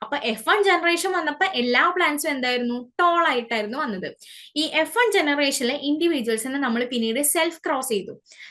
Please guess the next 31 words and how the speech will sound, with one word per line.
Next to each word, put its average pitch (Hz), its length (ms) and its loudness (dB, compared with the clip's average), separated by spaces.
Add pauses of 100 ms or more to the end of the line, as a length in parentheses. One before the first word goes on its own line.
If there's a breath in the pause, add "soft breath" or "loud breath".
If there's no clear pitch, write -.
(100)
സെൽഫ് 339 380 0
ക്രോസ് 453 200 0
ചെയ്ത് 285 220 2
എഫ് 240 360 -2 (100)
ടു 427 120 6
ജനറേഷൻ 262 520 2
വന്നപ്പം 240 440 -2 (100)
ഇങ്ങനെയാണ് 262 480 2
ആ 233 140 0
എഫ് 226 240 -2
ടു 277 40 -2
ജനറേഷന്റെ 233 580 0
പന്നറ്റ് 214 360 -4
സ്ക്വയർ 233 340 -4
വരച്ച 226 280 -4
ഉണ്ടാവുക. 170 440 -6 (360 loud breath)
അതായത് 254 460 2 (640)
ഒരു 240 160 2
ഹോമോസൈഗസ് 302 800 0
ടോളും 233 320 -2 (300 loud breath)
രണ്ട് 285 240 2
ഹെറ്ററോസൈഗസ് 294 760 -2
ടോളും 254 380 0
ഒരു 294 140 2
ഹോമോസൈഗസ് 247 800 -2
ഡ്വാർഫ് 208 320 -2
ആണ് 220 280 -2 (300 loud breath)
എഫ് 254 260 -4
ടു 381 120 4
ജനറേഷനിൽ 226 560 0
വന്നത്. 190 400 -4